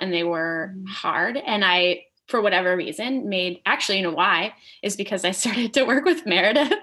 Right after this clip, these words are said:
Speaker 1: and start talking about astrology and really, really, really diving in. And for me, it was getting out of my head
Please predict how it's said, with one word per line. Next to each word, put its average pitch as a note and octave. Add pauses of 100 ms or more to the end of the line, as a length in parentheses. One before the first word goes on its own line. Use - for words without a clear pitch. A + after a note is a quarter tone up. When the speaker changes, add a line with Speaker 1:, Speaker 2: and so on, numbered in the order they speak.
(500)
Speaker 1:
and A#3+
start G#3
talking F#3+
about G3+
astrology F#3
and F3+
really, G3+
really, F#3+
really F3
diving E3
in. F3
And G3+
for F#3+
me, G3+
it F#3
was F3+
getting F3
out F#3+
of A#3
my C#4
head G3